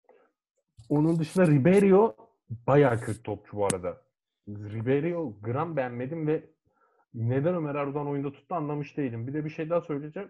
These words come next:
Ribeiro'nun gördüğü ilk sarı kart bence hatalı baba. Çünkü adam orada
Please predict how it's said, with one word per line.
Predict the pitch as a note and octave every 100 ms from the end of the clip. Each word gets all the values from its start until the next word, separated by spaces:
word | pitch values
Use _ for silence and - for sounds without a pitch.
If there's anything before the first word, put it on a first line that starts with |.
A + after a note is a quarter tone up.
| -
Ribeiro'nun | D3 D3 E3 D#3+ D#3 D#3
gördüğü | D#3 D#3 F3
ilk | D#3
sarı | E3 D#3
kart | F3 -
bence | D3 C#3+ C#3+
hatalı | B2+ C#3 C#3
baba. | C#3 A2+ D#3+ F#3 _ _ _ _ _
Çünkü | - F3+ D#3+
adam | F3+ F#3+ F#3+
orada | F3+ G3 F3+